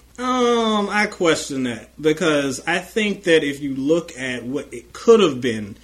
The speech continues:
that's, we, we can say that now in hindsight. We can say, "Oh, this is, this didn't work." But if you think about what it could have been, I think it could have worked. And I keep going back to this, and everybody knows I've been running this comparison in the ground.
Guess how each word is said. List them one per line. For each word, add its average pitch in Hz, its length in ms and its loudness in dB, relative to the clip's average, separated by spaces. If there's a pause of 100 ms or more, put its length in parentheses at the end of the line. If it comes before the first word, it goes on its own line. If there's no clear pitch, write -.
(180)
that's, 233 220 6
we, 254 220 2 (100)
we 294 120 4
can 202 120 2
say 190 240 2
that 156 180 2
now 147 240 0
in 117 100 -4
hindsight. 151 720 -8 (240)
We 156 120 0
can 156 120 0
say, 151 280 -2
"Oh, 151 300 4
this 151 240 -4
is, 127 340 -6
this 131 280 -8
didn't 127 240 -4
work." 135 320 -6 (400)
But 165 440 6 (400)
if 180 140 2
you 233 100 2
think 262 200 4
about 160 240 0
what 156 160 2
it - 160 -12
could - 340 2
have 131 160 2
been, 107 300 -10
I 170 120 -2
think 170 200 -4
it 107 120 -14
could 349 360 -2
have 110 100 -4
worked. - 380 -16 (280)
And 170 120 0
I 214 80 0
keep 233 260 -2
going 175 340 0
back 156 320 -4
to 147 440 0 (200)
this, 160 220 2
and 156 160 0
everybody 156 320 4
knows 139 260 0
I've 139 120 -4
been 127 160 -2
running 131 280 -2
this 127 300 -4
comparison 131 640 -4
in 117 80 -4
the 110 80 -8
ground. 135 480 -4